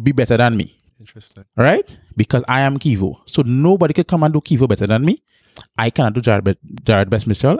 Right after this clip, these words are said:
Speaker 1: I cannot do Kevin Valley. I cannot do it better than you can.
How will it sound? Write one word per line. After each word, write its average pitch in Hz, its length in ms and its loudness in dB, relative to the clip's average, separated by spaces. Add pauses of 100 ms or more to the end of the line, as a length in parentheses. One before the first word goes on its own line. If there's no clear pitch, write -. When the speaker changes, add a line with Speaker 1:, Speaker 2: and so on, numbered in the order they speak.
(120)
Speaker 1:
I 98 80 0
cannot 101 240 -4
do 113 80 -6
Kevin 101 340 -4
Valley. 101 280 0
I 113 100 0
cannot 135 540 -2
do 131 140 2
it 180 140 -2 (360)
better 104 340 -2
than 107 240 0
you 101 120 -4
can. 95 320 -2